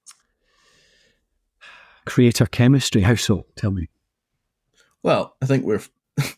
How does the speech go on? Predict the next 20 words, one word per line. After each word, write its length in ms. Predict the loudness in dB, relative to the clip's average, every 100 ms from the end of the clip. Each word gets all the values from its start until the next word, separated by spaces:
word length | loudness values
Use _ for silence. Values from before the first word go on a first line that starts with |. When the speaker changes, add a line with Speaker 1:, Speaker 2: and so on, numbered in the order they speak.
| _ _ _ _ _ -8 -2 0
Speaker 2:
I 40 |
get, 180 | 0 2
well, 180 | 0 0
science 400 | 2 4 2 -2
is 100 | -2
trying 300 | 2 2 2
things 280 | 0 -2 -2
and 160 | -8 -12 _
basically 360 | -2 -2 -4 -8
figuring 260 | -4 -2 0
Speaker 1:
Yeah. 120 | -2
Speaker 2:
out 60 | -4
if 100 | -6
they 80 |
work, 220 | -4 -4 -6
I 60 |
guess. 400 | -10 -10 -10 -20 _ _ _ -6
Speaker 1:
Yeah, 280 | -2 -2
Speaker 2:
Um, 180 | -2 -6
Speaker 1:
yeah. 180 | -6 -8